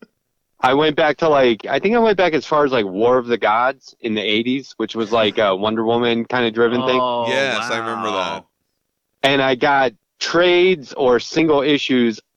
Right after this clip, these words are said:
Speaker 1: all the way up to present day. And there's a new event that starts, like, next week, um, called
Speaker 2: Oh.
Speaker 1: Dark Crisis, and
Speaker 2: Yes.
Speaker 1: in the, in the D C universe. But, like, I, I was having a hard time finding stuff from, like, two thousand fifteen and sixteen because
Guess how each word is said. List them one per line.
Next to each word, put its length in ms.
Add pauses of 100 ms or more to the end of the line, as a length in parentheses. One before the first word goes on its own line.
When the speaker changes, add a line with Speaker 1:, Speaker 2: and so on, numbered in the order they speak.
Speaker 1:
all 360
the 100
way 240
up 240 (120)
to 600 (240)
present 440
day. 440 (280)
And 120
there's 200
a 80
new 240
event 320
that 180
starts, 420
like, 160
next 400
week, 400 (580)
um, 300
called 280
Speaker 2:
Oh. 80
Speaker 1:
Dark 420
Crisis, 640 (320)
and 180
Speaker 2:
Yes. 180
Speaker 1:
in 140
the, 140 (240)
in 180
the 80
D 200
C 140
universe. 460 (460)
But, 100
like, 220
I, 160 (400)
I 60
was 120
having 260
a 60
hard 180
time 240
finding 380
stuff 220
from, 120
like, 200
two 100
thousand 300
fifteen 420
and 180
sixteen 580
because 580